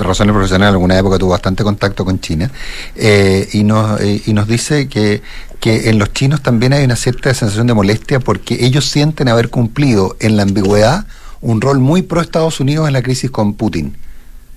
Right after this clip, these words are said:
Eh, que China podría haber tomado una posición distinta. Yo, yo había escuchado algo parecido,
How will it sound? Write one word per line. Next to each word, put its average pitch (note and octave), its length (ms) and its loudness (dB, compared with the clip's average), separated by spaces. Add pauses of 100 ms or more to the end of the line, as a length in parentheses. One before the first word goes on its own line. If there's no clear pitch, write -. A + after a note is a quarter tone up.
(220)
Eh, G2 300 2
que G2 320 2
China A#2+ 260 2
podría G#2 260 4
haber G2+ 80 -4
tomado G2+ 200 2
una G2+ 100 2
posición F#2+ 280 -2
distinta. F#2+ 520 -2
Yo, A#2+ 280 -2
yo A2+ 140 0
había C3 120 4
escuchado D#3 460 2
algo D#3 180 0
parecido, D3 480 0